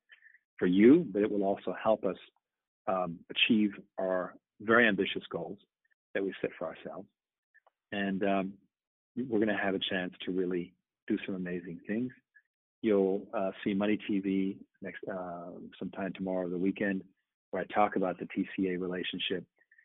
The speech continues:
um, which I think is a good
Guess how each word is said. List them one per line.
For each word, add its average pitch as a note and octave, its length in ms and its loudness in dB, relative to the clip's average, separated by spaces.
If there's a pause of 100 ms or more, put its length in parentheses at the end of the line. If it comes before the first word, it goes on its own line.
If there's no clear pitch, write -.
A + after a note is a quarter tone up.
(380)
um, F2+ 360 -4 (120)
which A2 180 -10
I F#2+ 60 0
think F#2 360 -6
is F2+ 240 -4 (420)
a F#2 180 -8
good G2 300 2